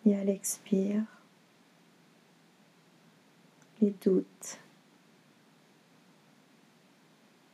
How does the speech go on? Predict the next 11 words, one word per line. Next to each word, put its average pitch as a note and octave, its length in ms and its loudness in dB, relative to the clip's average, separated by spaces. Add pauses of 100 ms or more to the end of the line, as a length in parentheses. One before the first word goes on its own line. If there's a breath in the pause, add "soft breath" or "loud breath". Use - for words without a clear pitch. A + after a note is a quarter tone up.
(420)
les A3 80 -10
sentiments G3+ 500 4
désagréables, G3 920 2 (2500)
vous G#3+ 100 -2
laissez - 300 -8
tout - 140 -6
partir G3+ 720 -4 (4000)
pour - 180 -14
remplacer G3 480 0
tout - 160 -6
ça G3 360 -4